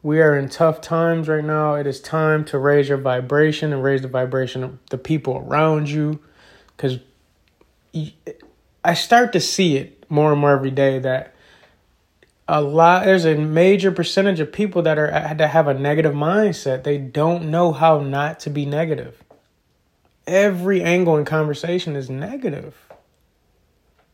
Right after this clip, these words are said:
And they can't figure out why their life isn't moving. A, no faith. Some people just don't have no faith,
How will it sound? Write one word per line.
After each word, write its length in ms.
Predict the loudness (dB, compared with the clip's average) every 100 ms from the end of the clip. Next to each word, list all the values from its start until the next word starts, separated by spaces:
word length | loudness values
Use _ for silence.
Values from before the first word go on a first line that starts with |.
| _ _ _ _ _ _ _ _ _ _
And 140 | -2 2
they 100 | 0
can't 380 | 0 0 0
figure 300 | 0 0 4
out 160 | 4 6
why 120 | 4
their 140 | 2 2
life 320 | 0 0 -2
isn't 240 | -2 -4
moving. 480 | -2 0 -2 -6 -16 _ _ _ _ _ _ _ _ _ _ _ _ _ _ _ _ -4 2
A, 300 | 4 4 2
no 220 | 2 0
faith. 420 | 4 4 6 2
Some 180 | -4 -4
people 200 | -2 -2
just 160 | -2
don't 160 | -2 2
have 160 | 2 0
no 140 | -4
faith, 540 | -2 -2 -2 -6 -12